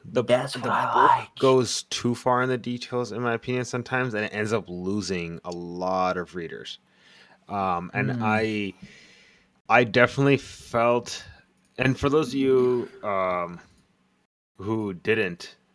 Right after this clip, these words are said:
Speaker 1: listen to the Wheel of Time, uh, discussion episode that we had before, I'll just give you a brief
Speaker 2: Mm-hmm.
Speaker 1: overview of what I thought.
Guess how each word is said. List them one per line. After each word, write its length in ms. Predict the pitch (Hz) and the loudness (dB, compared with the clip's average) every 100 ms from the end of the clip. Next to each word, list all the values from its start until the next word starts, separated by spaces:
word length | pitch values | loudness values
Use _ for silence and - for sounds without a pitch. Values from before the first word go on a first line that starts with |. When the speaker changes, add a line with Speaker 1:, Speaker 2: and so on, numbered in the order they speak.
| _ _ _ 101 | _ _ _ -6
Speaker 1:
listen 340 | 98 - 98 | -4 -4 -4
to 160 | 98 95 | -4 -4
the 380 | 90 85 82 80 | -6 -8 -12 -6
Wheel 200 | 98 98 | 0 0
of 100 | 92 | -2
Time, 640 | - 98 90 87 87 82 _ _ _ _ _ _ 82 | -6 -4 -4 -4 -8 -12 _ _ _ _ _ _ -10
uh, 300 | 80 73 69 - | -8 -8 -10 -12
discussion 460 | - 101 - 92 | -10 -10 -12 -12
episode 280 | 80 - 85 | -12 -12 -14
that 80 | 80 | -14
we 80 | 80 | -12
had 160 | 82 | -10
before, 440 | 80 - 90 85 - - - _ _ _ - | -10 -8 -6 -6 -8 -20 -20 _ _ _ 0
I'll 140 | 107 | 0
just 140 | 107 | 0
give 120 | 107 101 | 0 0
you 80 | |
a 40 | 95 | 6
brief 220 | 139 135 | 8 8
Speaker 2:
Mm-hmm. 100 | 135 | 6
Speaker 1:
overview 460 | 101 101 90 90 90 | 4 2 0 -2 -4
of 100 | 95 | -4
what 80 | 90 | -4
I 100 | 90 | -2
thought. 300 | 92 90 | -2 -2